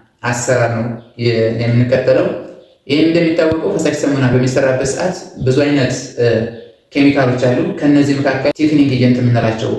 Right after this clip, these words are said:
ለማወፈር የሚጠቅሙን ኬሚካሎች አሉ። ክሊኒንግ ኤጀንት ለማጥራት ብቻ የሚያገለግሉ ናቸው። ሲታዩ ላርጎ ምንም የሌለው ይመስላል። ነገር ግን ላርጎ ሀይ የሆነ የማጥራት ኃይል ያለው የሚያደርግ፣ በእንዲሁም ደግሞ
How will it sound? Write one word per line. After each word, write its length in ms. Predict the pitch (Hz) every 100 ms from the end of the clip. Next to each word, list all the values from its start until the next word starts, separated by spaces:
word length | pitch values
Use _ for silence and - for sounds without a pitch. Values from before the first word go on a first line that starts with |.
| - 123
ለማወፈር 480 | 127 135 131 143
የሚጠቅሙን 680 | 131 123 127 - 139 123 113 110
ኬሚካሎች 560 | - 127 127 113 113 -
አሉ። 160 | 127 - - - - - _ _ -
ክሊኒንግ 420 | 143 139 143 143 139
ኤጀንት 280 | 143 139 143 139 131 -
ለማጥራት 420 | 135 147 147 147 170
ብቻ 160 | 170
የሚያገለግሉ 600 | 139 131 123 123 113 127 123
ናቸው። 280 | 123 - 180
ሲታዩ 420 | - - - - -
ላርጎ 240 | 165 156 165
ምንም 240 | 156 151 139
የሌለው 300 | 127 123 123
ይመስላል። 340 | 123 170 208 - - - -
ነገር 240 | 131 143
ግን 200 | 147 170 170 - - - -
ላርጎ 280 | 135 131 160 170 170
ሀይ 260 | 147 180 190 143
የሆነ 260 | 135 151
የማጥራት 540 | - 131 127 - 131 - - -
ኃይል 300 | - 147 147
ያለው 340 | 135 123 117 113 - - - 127
የሚያደርግ፣ 540 | 127 127 127 127 - - - - - _ _
በእንዲሁም 520 | 135 135 143 147 147 147
ደግሞ 260 | 147 151